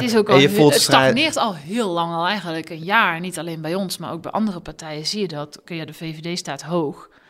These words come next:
Speaker 1: En voor de rest gebeurt er eigenlijk niet zoveel in de peilingen.
Speaker 2: Ja. Is dat niet wonderlijk dat zo'n partij die,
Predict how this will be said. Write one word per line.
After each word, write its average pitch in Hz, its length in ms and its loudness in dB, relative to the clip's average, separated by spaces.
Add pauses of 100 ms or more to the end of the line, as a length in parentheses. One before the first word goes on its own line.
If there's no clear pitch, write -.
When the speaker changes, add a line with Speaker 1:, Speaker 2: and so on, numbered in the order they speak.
(440)
Speaker 1:
En - 60 -20
voor 170 120 -14
de 156 60 -12
rest 165 200 -10
gebeurt 175 260 -8
er - 60 -2
eigenlijk 175 340 0
niet 170 120 -4
zoveel 170 260 -8
in 160 80 -4
de 165 80 -6
peilingen. 160 580 -6
Speaker 2:
Ja. 131 340 6 (540)
Is - 120 -6
dat 147 100 0
niet 135 160 2
wonderlijk 120 340 2
dat 110 140 2
zo'n 113 140 -4
partij 110 420 4
die, 110 240 -2